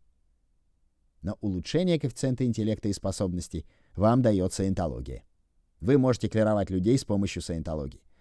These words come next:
Сегодня это относительно легко. То, чему будут обучать на двадцать втором американском П П К, позволяет с лёгкостью клировать людей. Это сложный материал. Сами процессы сложны,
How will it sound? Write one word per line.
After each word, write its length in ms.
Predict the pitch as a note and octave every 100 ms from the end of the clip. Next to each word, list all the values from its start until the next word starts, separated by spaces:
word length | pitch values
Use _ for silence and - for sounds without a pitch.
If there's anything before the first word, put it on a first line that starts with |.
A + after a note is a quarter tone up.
| _ _ _ _
Сегодня 400 | - G#2+ D#3+ F#3+
это 140 | F3+
относительно 520 | D#3 D#3 - C#3+ G#2+ E2+
легко. 400 | D#2 - - - _ _ _ _ _ _ _ _ _ _ _ _ _ _ - - - - _ -
То, 100 | G3
чему 260 | - F#3+
будут 260 | F3+ E3+ D#3+
обучать 580 | D3+ D#3 - D#3+ A#2+ -
на 160 | F#2+
двадцать 360 | G2+ C3+ - -
втором 440 | - B2 C3+ B2+
американском 600 | F#2+ F#2+ F#2+ A2+ A2 G#2+
П 140 | G2 F#2+
П 140 | F#2
К, 240 | - B2 - - _ _ _ _
позволяет 500 | A#2 G#2+ A2+ C#3+ A#2
с 80 | -
лёгкостью 500 | B2 C3 G2+ - G2
клировать 480 | G2+ G2 F2+ E2+ -
людей. 360 | C2+ - - _ _ _ _ _ -
Это 240 | A#2+ B2+
сложный 600 | - - F3 D3 F#2 E2+
материал. 500 | D#2+ F#2+ G#2 F#2+ - _ _ _ _ _ _ _ _ -
Сами 280 | - B2+ G2
процессы 440 | G#2+ G#2 A#2+ G2+
сложны, 560 | - G2 F#2 F3+ G3